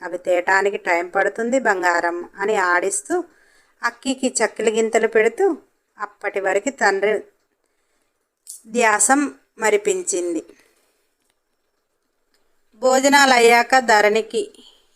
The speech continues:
ఎంత రణధీర్ ఆలోచనలు తప్పించాలన్నా అసలు తప్పుకోవటం లేదు. ఆ రోజు ఎంత ఎదురు చూసినా ఫోన్ కాల్ రానూ లేదు, ధరణికి నిద్ర రానూ లేదు.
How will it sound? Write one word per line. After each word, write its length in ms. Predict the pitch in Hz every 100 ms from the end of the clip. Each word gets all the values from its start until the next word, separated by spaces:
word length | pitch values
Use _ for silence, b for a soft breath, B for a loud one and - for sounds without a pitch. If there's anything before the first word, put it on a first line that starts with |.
| -
ఎంత 400 | 208 220 226 220
రణధీర్ 540 | 214 202 202 208 240 -
ఆలోచనలు 680 | 202 202 208 208 214 208
తప్పించాలన్నా 1120 | 202 190 - 196 202 208 202 202 214 240 349 285
అసలు 280 | 208 226 226
తప్పుకోవటం 800 | 226 202 202 - 202 196 202 202
లేదు. 420 | 196 190 196 196 _ _ _ _ _ -
ఆ 160 | 226 233
రోజు 400 | 240 262 269 262
ఎంత 420 | 220 220 240 247 240
ఎదురు 380 | 214 202 208
చూసినా 500 | 233 233 240 254 247
ఫోన్ 380 | 262 233 226 226
కాల్ 320 | 220 226 226
రానూ 440 | 214 190 196 208 214
లేదు, 460 | 214 208 214 208 - _ _
ధరణికి 380 | 240 220 208 254
నిద్ర 380 | 254 - 190 196
రానూ 400 | 190 180 180 190
లేదు. 360 | 190 165 165